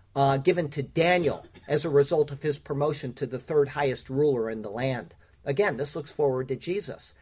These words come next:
It's seen in the golden band which he wears in Revelation chapter one. Here's what it says there.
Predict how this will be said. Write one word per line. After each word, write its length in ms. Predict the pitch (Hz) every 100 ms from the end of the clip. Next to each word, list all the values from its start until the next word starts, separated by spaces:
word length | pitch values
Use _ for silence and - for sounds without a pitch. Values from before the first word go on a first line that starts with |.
| - -
It's 160 | 147
seen 280 | - 185 175
in 120 | 147
the 60 | 135
golden 400 | 147 180 175 131
band 460 | 165 220 185 143 160
which 200 | 151 -
he 100 | 156
wears 400 | 135 139 139 -
in 180 | 139
Revelation 560 | 127 131 123 123 135 127
chapter 320 | 127 110 -
one. 400 | 127 147 - - _ _
Here's 220 | 143 139
what 120 | 143
it 60 | 143
says 260 | 151 143
there. 280 | 170 220 139